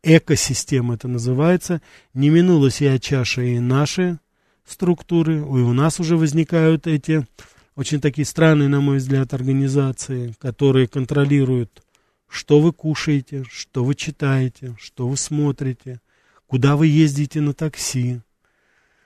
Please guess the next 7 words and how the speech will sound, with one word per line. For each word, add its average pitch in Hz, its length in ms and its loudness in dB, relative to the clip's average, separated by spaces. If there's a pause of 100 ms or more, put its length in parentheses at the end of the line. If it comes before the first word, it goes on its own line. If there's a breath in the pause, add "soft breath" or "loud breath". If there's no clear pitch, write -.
(1300 loud breath)
где 123 300 4
вы 156 100 6
живёте, 147 680 2 (320)
какая 123 340 -6
у 139 40 0
вас 160 140 0
зарплата, 139 800 -2